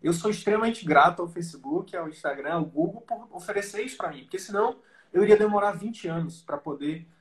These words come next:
tá aqui, né, aparec-, a-, ajudando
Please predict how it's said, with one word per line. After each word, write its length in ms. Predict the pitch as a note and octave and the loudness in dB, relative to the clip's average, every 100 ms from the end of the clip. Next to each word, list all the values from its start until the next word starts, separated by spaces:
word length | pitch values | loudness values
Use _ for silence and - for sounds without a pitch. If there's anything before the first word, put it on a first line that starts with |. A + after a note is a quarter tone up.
| - | 0
tá 140 | D#3+ | 0
aqui, 460 | E3 - D3+ E3+ - _ _ | 0 -2 -6 -6 -10 _ _
né, 400 | C3+ C#3+ D3 C3 - | -4 0 0 -2 -6
aparec-, 520 | C3+ D3+ D3+ - - | 0 2 2 -4 -4
a-, 220 | C#3 C#3+ | -4 0
ajudando 640 | D#3 E3 D#3+ E3 G3+ G#3 | 0 2 2 4 4 -2